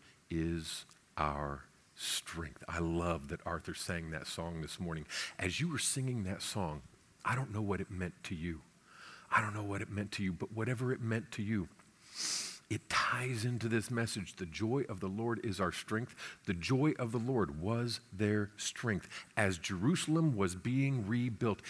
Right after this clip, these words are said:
it was not about stone, um, and mortar. It was not about anything else. It was about the joy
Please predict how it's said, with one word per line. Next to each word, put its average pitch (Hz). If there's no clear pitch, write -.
it 135
was 104
not 113
about 120
stone, 143
um, 107
and 104
mortar. 110
It 113
was 101
not 117
about 110
anything 139
else. 110
It 123
was 110
about 95
the 92
joy 117